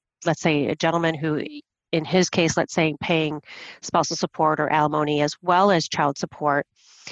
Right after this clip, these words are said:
And then you have your wonderful family as well with him. And it can be very difficult.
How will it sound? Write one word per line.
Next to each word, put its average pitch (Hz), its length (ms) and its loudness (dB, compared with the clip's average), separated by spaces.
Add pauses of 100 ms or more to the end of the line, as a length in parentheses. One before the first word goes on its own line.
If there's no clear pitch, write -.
(260)
And 180 180 2
then 170 300 0
you 180 120 -2
have 165 260 2 (100)
your 185 420 2
wonderful 151 540 0
family 147 580 0
as 147 240 2
well 175 560 4 (840)
with 165 220 2
him. 151 540 -2
And 165 720 2 (500)
it 165 180 -2
can 220 160 0
be 220 160 -2
very 170 480 2 (100)
difficult. - 760 0